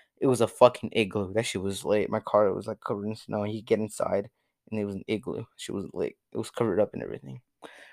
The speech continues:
Um, my favorite type of weather is pretty much the, the, the, the, when it's, like, the nice and th-, it's cloudy, it's, like, nice cold breeze,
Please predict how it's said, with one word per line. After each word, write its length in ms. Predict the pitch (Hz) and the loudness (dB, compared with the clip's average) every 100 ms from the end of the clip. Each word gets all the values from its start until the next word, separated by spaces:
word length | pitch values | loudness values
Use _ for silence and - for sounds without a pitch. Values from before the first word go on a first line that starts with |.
| _ | _
Um, 480 | - 113 107 101 107 | 4 4 4 0 0
my 120 | 113 | 0
favorite 240 | 117 139 135 | 4 4 4
type 140 | 127 | 2
of 60 | 113 | 4
weather 260 | 110 110 101 | 6 6 2
is 180 | 101 98 | 0 -4
pretty 200 | 107 107 | -6 0
much 300 | 104 98 - | 0 0 2
the, 540 | 101 98 98 - - - _ | 4 6 4 0 -4 -14 _
the, 600 | 107 101 101 98 98 101 - - - - _ _ _ _ _ _ - - 110 | 0 6 8 10 8 4 -4 -14 -14 -20 _ _ _ _ _ _ -18 -12 -10
the, 500 | 107 117 113 107 107 _ _ _ _ _ - | -2 0 2 0 -4 _ _ _ _ _ -10
the, 320 | - 85 123 - _ _ - - - - _ _ _ _ _ _ _ _ _ | -2 -2 -2 -10 _ _ -6 -4 -4 -10 _ _ _ _ _ _ _ _ _
when 220 | 101 113 | -2 0
it's, 160 | 87 - | -2 -4
like, 160 | 113 - - | -6 -6 -10
the 100 | - | -2
nice 280 | 110 113 | -2 -2
and 160 | 117 107 | -6 -4
th-, 140 | 104 - | -6 -6
it's 140 | 113 | -10
cloudy, 720 | - - 117 135 127 120 127 - | -2 6 10 10 6 0 -4 -8
it's, 160 | 110 - | -10 -8
like, 200 | - - | -10 -6
nice 200 | 117 117 | -2 -2
cold 340 | - 127 117 98 | 0 0 0 0
breeze, 600 | 104 113 110 107 104 | -2 -2 -4 -6 -10